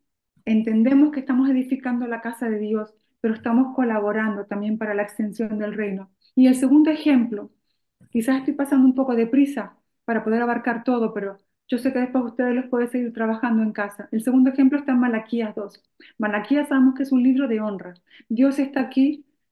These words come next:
de alguna manera diciendo, "Yo soy padre, yo soy señor, ¿dónde está mi honra? Porque aquí no la veo, aquí no la veo, aquí no la veo".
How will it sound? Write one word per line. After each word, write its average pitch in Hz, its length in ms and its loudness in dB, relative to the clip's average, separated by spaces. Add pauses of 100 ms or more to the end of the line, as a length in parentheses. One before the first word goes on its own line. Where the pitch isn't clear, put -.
(100)
de 226 100 0
alguna 254 260 4
manera 247 600 2
diciendo, 254 580 0 (1000)
"Yo 240 160 -6
soy 247 200 -4
padre, 254 360 0
yo 226 140 -2
soy 247 140 -4
señor, 247 420 0 (180)
¿dónde 254 320 2
está 262 180 -2
mi 214 180 -2
honra? 185 420 -10 (140)
Porque 220 240 -2
aquí 269 180 2
no 254 120 6
la 214 140 2
veo, 262 400 2
aquí 226 220 0
no 269 120 6
la 226 160 -2
veo, 247 400 -4
aquí 196 200 -6
no 208 120 -4
la 190 100 -6
veo". 170 220 -8